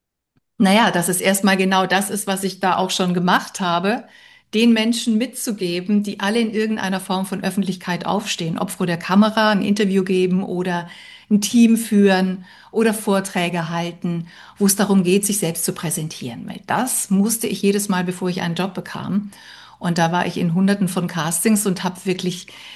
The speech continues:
gelernt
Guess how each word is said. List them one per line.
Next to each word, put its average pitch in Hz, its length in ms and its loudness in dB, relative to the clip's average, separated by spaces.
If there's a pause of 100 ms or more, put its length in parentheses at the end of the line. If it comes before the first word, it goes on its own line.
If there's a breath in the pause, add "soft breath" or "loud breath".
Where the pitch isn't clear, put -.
(1120 loud breath)
gelernt 202 1000 4